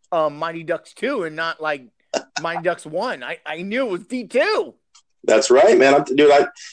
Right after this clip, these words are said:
Speaker 2: you're out here in Michigan, man. You play a little hockey. You gotta, you know, you, uh, hockey is another sport. I'm telling you, man.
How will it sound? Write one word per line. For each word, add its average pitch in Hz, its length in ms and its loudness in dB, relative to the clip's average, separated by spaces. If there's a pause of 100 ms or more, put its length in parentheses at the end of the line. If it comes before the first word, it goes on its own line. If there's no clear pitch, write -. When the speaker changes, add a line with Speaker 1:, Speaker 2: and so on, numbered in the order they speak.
Speaker 2:
you're 143 160 6
out 147 120 6
here 160 140 6
in 139 100 6
Michigan, 127 420 6
man. 107 180 6
You 113 80 6
play 127 160 4
a 120 60 6
little 101 180 6
hockey. 131 360 4
You 82 140 4
gotta, 85 320 6 (760)
you 87 120 2
know, 87 200 6
you, 87 200 6
uh, 82 240 4 (180)
hockey 151 380 2
is 143 100 6
another 131 260 6
sport. 175 340 2
I'm 165 160 2
telling 165 260 2
you, 101 100 4
man. 101 260 4